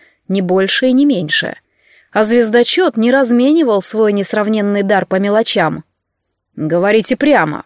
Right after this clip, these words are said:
при чем тут Надир?" Зеленые миндалины глаз Наиба еще больше сузились, впившись в лицо Раэна. Он же, вздохнув, заговорил, медленно, читая наизусть сотни раз повторенные строки.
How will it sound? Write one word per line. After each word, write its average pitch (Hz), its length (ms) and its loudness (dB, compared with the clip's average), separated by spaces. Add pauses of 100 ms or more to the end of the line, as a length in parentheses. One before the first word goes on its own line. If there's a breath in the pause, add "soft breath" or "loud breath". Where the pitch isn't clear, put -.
при 175 160 -6
чем 285 340 0
тут - 280 -2
Надир?" 247 640 0 (920)
Зеленые 190 480 -2
миндалины 190 480 0
глаз 185 300 -2
Наиба 208 340 0
еще 185 300 -2
больше 240 320 0
сузились, 190 560 0 (180 soft breath)
впившись - 560 -6
в 202 40 -4
лицо 214 280 -2
Раэна. 196 540 0 (760)
Он 254 220 0
же, 240 140 2
вздохнув, 226 440 0
заговорил, 208 600 0
медленно, 185 680 -2 (220 soft breath)
читая 262 420 -2
наизусть 247 500 0
сотни 247 360 0
раз 247 340 -2
повторенные 196 640 -4
строки. - 600 -6